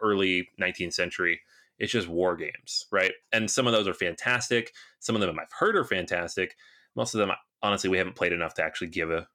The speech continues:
a reasoned opinion about. There are a few in here, though. We'll call them out when we get to them. But just before anybody messages us and asks where their favorite war game is, that's where it is. Unplayed. <laughs>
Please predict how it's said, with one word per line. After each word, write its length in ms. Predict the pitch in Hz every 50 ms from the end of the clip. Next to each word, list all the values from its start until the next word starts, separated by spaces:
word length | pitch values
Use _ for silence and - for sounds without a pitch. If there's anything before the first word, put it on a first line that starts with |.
| _ -
a 80 | 98
reasoned 380 | 92 98 98 90 87 90 85 87
opinion 340 | 85 - 90 87 87 85 82
about. 280 | 76 78 85 87 - - _ _ _ _ _ _ -
There 140 | 123 131 143
are 160 | 156 170 175
a 60 | 170
few 260 | - - 156 156 156
in 80 | 156 147
here, 160 | 139 143 139
though. 300 | 131 131 127 127 123 123
We'll 180 | 113 110 107 101
call 220 | - - 107 107
them 100 | 107 101
out 160 | 101 98 98
when 100 | 101 95
we 80 | 92 92
get 180 | - - 90 -
to 80 | 92
them. 160 | 87 90 87 87
But 200 | - 87 - - - _
just 240 | - 104 95 - -
before 240 | - - - 95 87
anybody 380 | 85 87 85 80 85 82 80 82
messages 440 | 87 85 82 - 78 76 82 78
us 220 | 80 80 80 - -
and 80 | 90
asks 580 | 90 85 85 82 - - - - - - - - _
where 140 | - 101 98
their 120 | 95 90
favorite 300 | - - 92 85 85 90
war 140 | 104 98 92
game 220 | 85 87 82 82 85
is, 260 | 82 80 80 - - - - - _ _ _ _
that's 220 | - 156 143 -
where 120 | 113 107 101
it 60 | 92
is. 260 | 90 90 92 92 - - _ _ _ _ _ _ _ -
Unplayed. 340 | 120 117 117 - - - - -
<laughs> 200 | 392 381 -